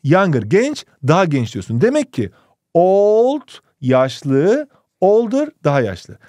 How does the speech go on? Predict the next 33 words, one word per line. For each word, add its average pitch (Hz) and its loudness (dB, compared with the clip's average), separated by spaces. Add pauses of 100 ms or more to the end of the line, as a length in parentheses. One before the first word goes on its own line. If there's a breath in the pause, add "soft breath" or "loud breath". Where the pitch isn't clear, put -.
(220 soft breath)
Young, 220 2
genç, 254 -2
younger, 180 0
daha 165 0
genç 160 -4
oluyor 143 0
Tonguç'um. 101 -6 (300 soft breath)
Şimdi 220 -2 (420 loud breath)
dolayısıyla 247 0 (120)
biz 240 0 (180)
comparisons, 202 0
karşılaştırmaları 185 -2
burada 175 0
mükemmel 190 0
bir 147 -8
şekilde 214 -2
yapacağız. 113 -2 (400 soft breath)
Peki 180 2 (300 soft breath)
bir 302 2
de 294 2
ikinci 285 -2
ünitede 262 0
daily 277 2
routines 180 -2
var, 233 -2
günlük 180 0
egzersizlerimiz. 143 -2 (220 soft breath)
Burada 294 2
neler 233 0
yapacağız? 233 -2
Mesela 240 -2
demiş 269 -6
ki, 113 -4